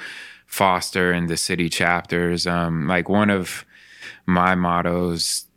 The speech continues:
um, is rep and connect, represent where you're from, your community. And I mean that in a positive way. I don't mean it in, like,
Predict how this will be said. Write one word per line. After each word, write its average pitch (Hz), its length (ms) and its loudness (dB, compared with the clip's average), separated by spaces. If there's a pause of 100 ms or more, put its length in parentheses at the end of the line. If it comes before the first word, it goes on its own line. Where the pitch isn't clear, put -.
um, 85 380 0
is 82 220 -2
rep 85 260 0
and 85 120 -2
connect, 85 520 -2
represent 87 580 0
where 90 160 0
you're 87 140 0
from, 92 400 0
your 87 140 0
community. 95 920 2 (240)
And 95 120 0
I 95 80 4
mean 92 220 0
that 87 140 2
in 95 120 0
a 87 40 0
positive 87 640 -2
way. 90 300 0
I - 20 0
don't 85 200 -2
mean 90 180 2
it 87 160 0
in, 85 420 0
like, 85 440 -2